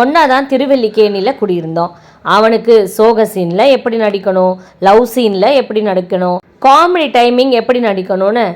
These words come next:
எல்லாமே நான் தான் சொல்லி கொடுத்தேன். ஆனா, இப்போ வரைக்கும் அவனுக்கு ஒழுங்கா நடிக்கவே வரலைங்க. அட, அவரை விடுங்க. சிவாஜி ஒரு நல்ல நடிகர் தான்,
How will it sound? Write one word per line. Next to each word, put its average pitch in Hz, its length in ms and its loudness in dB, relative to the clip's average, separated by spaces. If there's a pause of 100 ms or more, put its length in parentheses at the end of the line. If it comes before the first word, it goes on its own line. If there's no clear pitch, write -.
(180)
எல்லாமே 247 540 0
நான் 220 420 -2
தான் 240 160 0
சொல்லி 202 240 -2
கொடுத்தேன். 170 340 -4 (200)
ஆனா, 254 160 2 (540)
இப்போ 392 280 0 (100)
வரைக்கும் 254 380 2
அவனுக்கு 220 400 -2
ஒழுங்கா 254 320 0 (120)
நடிக்கவே 220 480 0 (100)
வரலைங்க. 190 520 -2 (260)
அட, 359 80 0 (440)
அவரை 311 260 2
விடுங்க. 185 260 0 (520)
சிவாஜி 302 500 2 (240)
ஒரு 233 200 4
நல்ல 247 280 4
நடிகர் 202 420 0
தான், 175 140 -4